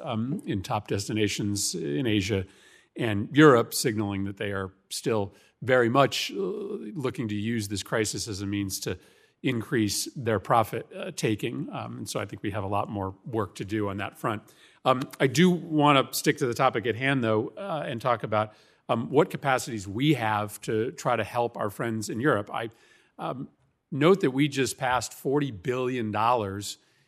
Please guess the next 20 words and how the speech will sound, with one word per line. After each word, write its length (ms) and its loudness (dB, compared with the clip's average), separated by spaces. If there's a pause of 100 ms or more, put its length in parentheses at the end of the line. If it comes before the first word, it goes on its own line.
(200)
in 520 0
assistance 720 -2
for 300 0
Ukraine, 840 0 (580)
and 240 -4
nowhere 440 8
in 120 -2
that 220 -6
package 760 -6
was 800 -4
hard 580 2
dollars 720 4 (560)
to 120 -8
try 300 2
to 300 0
help 600 -4
our 420 2 (300)
friends 400 -2
and 120 0
allies 600 2